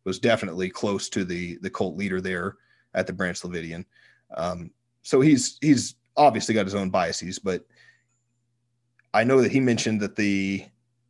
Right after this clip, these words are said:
in the trials in San Antonio afterwards, they tried to claim that the Branch Davidian members were covering themselves with wet blankets to hide the fact that their members were committing suicide. So this is something that got, the story got out there somewhere, and that this was the case.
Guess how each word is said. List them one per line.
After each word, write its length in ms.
in 140
the 60
trials 400
in 80
San 160
Antonio 380
afterwards, 480
they 120
tried 300
to 60
claim 380
that 420
the 560
Branch 260
Davidian 520
members 400
were 60
covering 300
themselves 320
with 80
wet 200
blankets 360
to 100
hide 240
the 80
fact 280
that 100
their 100
members 320
were 80
committing 320
suicide. 560
So 160
this 140
is 100
something 240
that 80
got, 320
the 60
story 240
got 120
out 160
there 100
somewhere, 400
and 160
that 160
this 160
was 100
the 80
case. 420